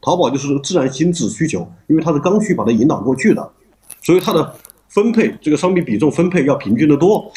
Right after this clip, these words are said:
但是抖音就是爆品，所以以至于很多原来的品牌啊，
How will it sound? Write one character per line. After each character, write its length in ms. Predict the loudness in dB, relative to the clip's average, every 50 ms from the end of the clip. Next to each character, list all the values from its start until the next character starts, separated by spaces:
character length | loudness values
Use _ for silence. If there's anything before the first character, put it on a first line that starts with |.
| -8 -2
但 120 | 0 2
是 60 | 2 4
抖 180 | 2 2 2
音 100 | 2 2
就 80 | 2 2
是 60 | 2
爆 200 | 2 2 2 2
品， 200 | 0 -4 -10 -10 -12 _ _ _ _ -2
所 160 | 0 2 4
以 80 | 4 2
以 20 |
至 160 | 2 2 2
于 140 | 4 4 4
很 180 | 4 2 0 2
多 160 | 2 2 2
原 140 | 2 2 2
来 80 | 0
的 80 | 0 0
品 160 | -2 -4 -6
牌 160 | -6 -6 -6
啊， 160 | -6 -6 -8